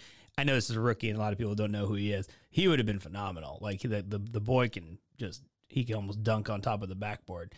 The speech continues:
But at least he's play-, like, he is a top, you know, tier rookie that at least some people know. This guy, I didn't know. Like, yeah. And good for him, right? Now, can we get a little controversial here or no? Ha-,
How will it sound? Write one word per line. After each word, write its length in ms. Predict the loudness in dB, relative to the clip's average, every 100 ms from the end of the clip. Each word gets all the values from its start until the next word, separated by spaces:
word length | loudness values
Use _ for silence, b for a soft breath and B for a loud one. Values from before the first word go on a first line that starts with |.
| b b b _
But 300 | 0 0 -4 _ 2
at 60 | 4
least 240 | 6 4
he's 160 | 2 2
play-, 340 | 2 4 4
like, 140 | 4 4
he 140 | 4
is 100 | 4
a 60 | 2
top, 480 | 0 2 2 2 -4 -8 _ _ _ _ _
you 140 | 2
know, 140 | 2 2 -4 _ _
tier 320 | 2 6 6
rookie 680 | 6 4 4 2 -6 -6 -10 _ _ _ _ _ -20 _
that 100 | 4
at 140 | 6 8
least 460 | 8 6 2 -12 _ _
some 280 | -2 4 6
people 320 | 6 2 0
know. 320 | 2 2 2 2
This 180 | 0
guy, 160 | 2 2 2
I 40 |
didn't 120 | 2
know. 160 | 0 -2
Like, 320 | 0 -2 2
yeah. 300 | 2 2 -2 0
And 140 | 4
good 140 | 4 4
for 120 | 4
him, 300 | 6 4 2
right? 260 | 2 2 0 _
Now, 360 | 2 4 2 -2 _ _ _ _ _ _ _ _ _ _
can 100 | 2
we 80 | 4
get 120 | 6
a 20 |
little 140 | 6 6
controversial 680 | 4 2 2 4 4 4 6
here 240 | 6 4
or 160 | 4 4
no? 340 | 4 2 -2 -8 _
Ha-, 240 | 0 2